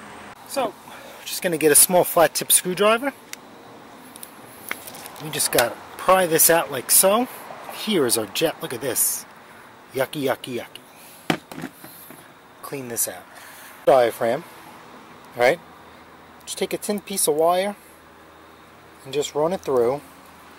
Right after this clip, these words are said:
each hole that we have here. Okay. Get compressed air. Our can of brake clean.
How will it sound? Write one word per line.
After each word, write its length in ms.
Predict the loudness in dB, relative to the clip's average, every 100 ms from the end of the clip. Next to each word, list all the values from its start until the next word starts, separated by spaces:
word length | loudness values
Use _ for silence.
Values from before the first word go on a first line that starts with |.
| -20 -20 -20 -20 -20 -20 -12
each 180 | -10 -6
hole 280 | 0 0 -2 -10 -20 -20 -20 -20 -20 -20 -10
that 140 | -8 -6
we 60 |
have 300 | -6 -6 -6
here. 300 | -8 -8 -8 -10 -16 -20 -20 -20 -20 -20 -20 -20 -20 -20
Okay. 320 | -12 -4 -4 -4 -18 -20 -20 -20 -20 -8
Get 160 | -8
compressed 520 | -8 -8 0 2 2 2
air. 280 | 2 0 -4 -14 _ _ _ -20 -20 _ _ -20 -20 -20 -20 -20
Our 60 | -18
can 280 | -10 -8 -6
of 80 |
brake 200 | -2 -2
clean. 320 | -2 -8 -6